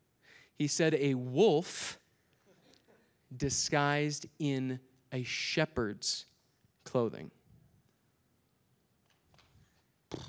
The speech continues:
Because, yeah, way to go, Cole.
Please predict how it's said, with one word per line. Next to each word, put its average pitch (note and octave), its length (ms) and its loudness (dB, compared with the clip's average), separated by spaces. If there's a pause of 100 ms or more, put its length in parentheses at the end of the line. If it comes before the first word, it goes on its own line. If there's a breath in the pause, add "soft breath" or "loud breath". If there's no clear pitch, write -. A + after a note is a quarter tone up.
(1700 soft breath)
Because, E3+ 720 8
yeah, D3 240 0
way D3+ 120 4
to D#3+ 60 4
go, D#3 160 8
Cole. C3+ 300 4